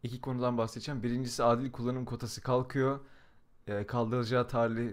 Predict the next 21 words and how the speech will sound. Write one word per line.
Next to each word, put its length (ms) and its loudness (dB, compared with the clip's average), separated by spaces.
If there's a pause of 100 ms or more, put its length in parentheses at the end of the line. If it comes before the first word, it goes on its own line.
vesaire 540 0
yeni 480 -2
düzenlemeler 560 2 (460)
hepsi 420 -2 (280)
atacağım 380 -2
açıklama 320 -6
kısmında 240 -6
linkte 340 -2
var. 260 0
Orada 240 -2
yazıyor. 500 0 (300)
Ama 200 2
dikkat 240 -4
etmek 260 -2
istediğim, 420 -6 (160)
yani 300 -4
şöyle 420 -2
belirtmek 340 0
istediğim 220 -2
nokta 220 -2
şu. 280 0